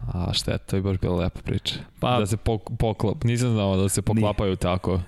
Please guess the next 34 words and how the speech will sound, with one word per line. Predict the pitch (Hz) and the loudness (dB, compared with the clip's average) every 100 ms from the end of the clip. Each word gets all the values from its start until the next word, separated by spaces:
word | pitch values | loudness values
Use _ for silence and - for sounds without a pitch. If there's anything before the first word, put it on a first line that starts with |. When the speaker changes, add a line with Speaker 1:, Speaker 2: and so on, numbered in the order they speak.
| - | 0
Speaker 2:
Ne, | 113 101 | 2 4
ne, | 104 | 4
ne, | 95 90 | 4 4
nije, | 113 131 110 | 2 2 2
nije | 127 | 2
osvojio, | 113 - 117 147 165 | 0 2 2 4 4
međutim | 120 101 120 - 120 | 2 2 2 0 0
ta | 127 | 2
dve | 113 120 | 2 0
hiljadite, | - 123 131 107 101 | 0 2 2 2 -2
to | - | 0
jest | 107 - - - | 0 0 -8 -2
ta | 127 | 0
dve | 110 104 123 | 0 0 0
hiljadite | 123 131 - | 0 0 -2
postaje | 107 113 113 120 104 | 0 0 2 2 2
zato | 110 - 101 | 2 2 2
važna, | 104 113 107 92 - - | 2 2 0 -2 -10 -8
zato | - 104 | -2 -2
što | - 104 | 0 -2
prvi | - 139 143 | 0 0 2
put | 139 - | 0 0
na | 113 | -2
stazi | - 117 107 | 0 2 2
srećemo | - 117 117 - 90 95 104 - - - - | 2 0 0 2 4 4 0 -8 -20 -20 -4
Rosija | 95 95 - 90 | 0 0 2 2
i | |
Biaggia. | 82 78 - - - - - - - | 2 0 -2 -10 -14 -18 -18 -8 -2
Prvi | 139 131 | 0 0
put | 147 131 | 0 0
ih | 110 | 0
srećemo, | 127 147 156 131 | 0 0 0 2
u | 113 | 2
međuvremenu | 101 104 123 143 117 120 | 4 2 2 2 2 2